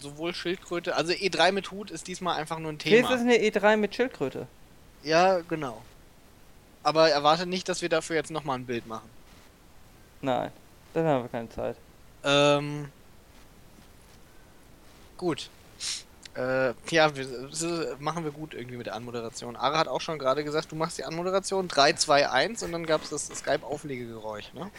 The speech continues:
Speaker 2: <laughs> Weil beide Knöpfe rot sind.
Speaker 1: Ja, das ist nachvollziehbar. Okay, gut, ja, wir können ja schon mal ankündigen, was unsere Themen heute sind. Unsere Themen sind, äh, E drei,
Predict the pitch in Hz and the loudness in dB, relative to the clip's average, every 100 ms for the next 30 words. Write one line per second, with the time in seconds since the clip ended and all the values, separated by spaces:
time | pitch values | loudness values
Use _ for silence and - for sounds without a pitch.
0 | 539 523 605 277 - - - - - - | -14 -8 -2 -2 -4 -16 -12 -10 -10 -10
1 | - 208 - 202 240 240 180 196 220 262 | -6 -4 8 12 12 10 12 12 12 12
2 | - 247 247 240 185 202 202 143 117 113 | 8 6 8 6 8 6 6 4 2 -2
3 | - - - - - 120 127 - 123 120 | -16 -20 -20 -14 -6 -4 -4 -8 -12 -14
4 | 110 110 - - - - - - - - | -14 -14 -16 -18 -20 -20 -20 -20 -20 -20
5 | - - - - - - - 147 185 185 | -20 -20 -20 -20 -20 -20 -12 -6 -2 4
6 | 165 160 - 208 165 175 165 175 165 151 | 4 4 0 0 0 0 -2 -4 -4 -4
7 | 139 139 135 143 190 190 127 117 117 117 | -4 -6 -8 -6 -2 -2 -2 -4 -6 -12
8 | 117 - 139 143 170 170 160 156 151 123 | -14 -12 -8 -6 -4 -4 -4 -8 -8 -8
9 | 131 135 - 123 190 | -6 -6 2 4 4